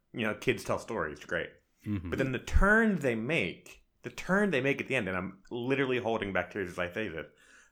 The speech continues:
Speaker 1: the turn they make at the end is you find out the boy's father that he's sort of run away from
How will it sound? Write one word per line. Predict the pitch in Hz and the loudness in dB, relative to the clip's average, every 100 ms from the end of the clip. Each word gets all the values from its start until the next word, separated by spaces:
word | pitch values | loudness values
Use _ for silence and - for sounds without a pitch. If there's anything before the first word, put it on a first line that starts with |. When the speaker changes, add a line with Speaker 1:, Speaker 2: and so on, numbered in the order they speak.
| - | -8
Speaker 1:
the | |
turn | 120 - 175 190 | -6 0 2 4
they | 131 | 2
make | 135 151 | 2 -2
at | 131 | -4
the | 98 85 | -2 -2
end | 82 85 - - - _ | -2 -6 -12 -20 -20 _
is | - 113 | -6 -4
you | 123 | -4
find | - 139 143 | -2 2 2
out | 117 120 | 2 0
the | |
boy's | 117 127 131 131 123 117 110 107 104 | -4 0 2 2 2 0 -2 -4 -10
father | - 160 170 139 90 80 80 _ _ _ _ _ _ - _ | -4 4 4 4 2 -2 -6 _ _ _ _ _ _ -20 _
that | 113 107 95 | -2 -2 0
he's | 107 | -4
sort | 117 | -2
of | 101 98 | -2 0
run | 113 | 0
away | 104 104 104 | 0 -2 -2
from | - 90 85 80 | -4 -4 -4 -6